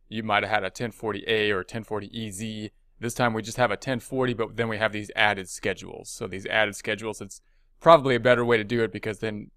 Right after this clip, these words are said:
there's only one ten forty to start with, and then we add on schedules as needed. So <laughs> in this case, we got Schedule three that we'll add on, and that's gonna be the non-refundable credits. And that means it's not gonna be a credit that takes you below zero. It's not gonna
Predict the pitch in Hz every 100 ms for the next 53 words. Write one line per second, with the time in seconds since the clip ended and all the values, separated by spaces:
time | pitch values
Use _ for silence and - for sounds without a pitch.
0 | _ 110 104 107 104 104 107 - 113 95
1 | 107 101 95 - 104 101 104 98 95 98
2 | 95 95 _ _ _ - 104 98 95 98
3 | 95 - 101 95 95 104 98 87 95 90
4 | 82 - - 107 - 123 110 104 - 107
5 | 104 - - _ 120 113 104 - 123 101
6 | 98 143 165 127 117 120 _ _ - 117
7 | 110 110 107 113 104 104 101 101 101 _
8 | - 113 113 - 120 104 101 107 110 107
9 | 101 - 117 110 98 95 - 95 85 -
10 | 101 101 104 101 101 - 107 110 110 -
11 | 113 98 104 101 123 104 104 104 - 110
12 | 98 107 95 95 101 101 95 104 98 92
13 | - 101 98 95